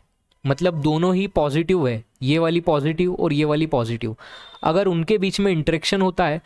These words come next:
तो वो दोनों एक दूसरे को रिपेल करना चाहेगी, राइट। वही पॉइंट यहाँ पे लिखा हुआ है। क्या लिखा है कि रिपल्शन हो रहा है, किसके बीच में हो रहा है? एज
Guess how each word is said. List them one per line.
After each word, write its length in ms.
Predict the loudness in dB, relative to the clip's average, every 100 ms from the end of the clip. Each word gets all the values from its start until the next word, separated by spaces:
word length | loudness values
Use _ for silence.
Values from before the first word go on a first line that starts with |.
| -16 _
तो 80 | -2
वो 140 | 0 2
दोनों 360 | 2 0 -2
एक 260 | 0 0 0
दूसरे 360 | 0 0 0 2
को 140 | 2
रिपेल 440 | 2 0 0 0 0
करना 340 | 0 0 -2
चाहेगी, 400 | 0 0 -2 -4 _ _ _ -4
राइट। 240 | -2 -2 -6 _ _ _ _ -4
वही 220 | 0 0
पॉइंट 280 | 0 0 2
यहाँ 140 | 0
पे 80 | 0
लिखा 240 | 0 0 0
हुआ 200 | 0 -2
है। 100 | -6 _ _ -20 -20 -20 _
क्या 120 | -2 0
लिखा 220 | 0 -2
है 120 | -4 -10 _ _ _ _ _ _
कि 80 | 0
रिपल्शन 520 | 0 0 0 0 0
हो 100 | 2 0
रहा 120 | 0
है, 120 | -2 -4
किसके 280 | -2 0 0
बीच 200 | 0 0
में 80 |
हो 80 | 0
रहा 100 | 0
है? 100 | -2 -8 _ _ _ _ _
एज 300 | 0 2 0